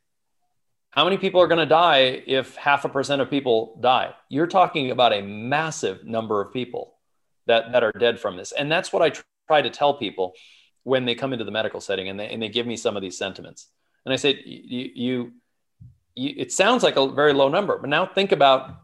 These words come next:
how many people are, are dead from this and, and ask yourself if that's okay." So where does it fall with regard to, say, other things like car crashes? Okay. Trust me, it's nowhere near half a percent.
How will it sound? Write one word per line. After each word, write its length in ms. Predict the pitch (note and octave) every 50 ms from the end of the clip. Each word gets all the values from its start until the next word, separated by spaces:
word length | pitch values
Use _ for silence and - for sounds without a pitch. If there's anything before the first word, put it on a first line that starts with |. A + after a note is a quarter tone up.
| _
how 200 | _ - D3+ D#3
many 180 | D#3+ E3 D#3+ C#3+
people 320 | D3 D#3 D3+ D3+ C#3+ C3
are, 420 | B2 A#2 A2+ A2 G#2 - - - - -
are 100 | B2 A#2+
dead 240 | G#2+ B2+ C3+ C3 B2
from 180 | - G2 F#2+ F2+
this 360 | F2+ F2+ - - - - _
and, 400 | - A#2+ A#2+ A#2+ A#2+ A#2+ A#2+ B2 -
and 140 | - B2+ C3+
ask 240 | C#3+ D3 C#3+ - -
yourself 360 | C3 A#2+ - B2+ A#2 - -
if 160 | C3+ B2 -
that's 240 | C3+ B2+ A#2+ - -
okay." 380 | A#2+ G#2 - - A2 F#2 F#2 - _ _ _ _ _ _
So 100 | - D#3
where 220 | D3+ C#3+ E3 G3 G3
does 160 | G3+ G3 F#3+
it 80 | G3 F#3
fall 480 | - - F3 E3+ E3 E3 E3 E3 D#3
with 240 | C#3+ D#3 D3+ D3+ -
regard 480 | D3 B2+ C#3 D3+ D3+ D3+ D3+ C#3+ - _ _
to, 160 | - D#3 C#3
say, 160 | B2+ - E3 D3
other 200 | E3 F#3+ G3 D#3
things 220 | - G2+ F#2+ F#2
like 400 | A2+ A2+ A2+ - - _ _ _
car 240 | - D#3 D#3 D#3 D#3
crashes? 560 | C#3 A2+ F#2+ F2 - - - - - - - _ _ - - - -
Okay. 320 | G#2 - B2 A#2+ B2+ C#3 - - _ _ _ _ _ _ _
Trust 260 | - F#3 F3+ - -
me, 140 | G#2 F2+ - _
it's 160 | C3+ C3 -
nowhere 260 | D#3 D#3 E3 E3 D#3
near 460 | C#3 C#3 D#3 F3 F3+ D3+ C3 A2+ G#2 -
half 220 | - C3 A#2 -
a 40 | G#2+
percent. 380 | - - G2 - - G#2 E2